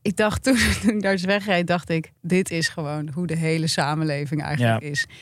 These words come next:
Speaker 1: Iedereen zegt van: "Oh, wat erg dat, eh, eh, maar een deel van de mensen bandjes krijgen. En dat zou eigenlijk niet zo moeten zijn. En, eh,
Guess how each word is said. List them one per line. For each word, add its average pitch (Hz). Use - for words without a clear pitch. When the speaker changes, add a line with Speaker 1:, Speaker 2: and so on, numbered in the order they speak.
Speaker 1:
Iedereen 214
zegt 180
van: 156
"Oh, 156
wat 170
erg 165
dat, 170
eh, 156
eh, 147
maar 175
een 190
deel 185
van 185
de 175
mensen 170
bandjes 160
krijgen. 135
En 160
dat 147
zou -
eigenlijk 185
niet 214
zo 208
moeten 190
zijn. 147
En, 156
eh, 151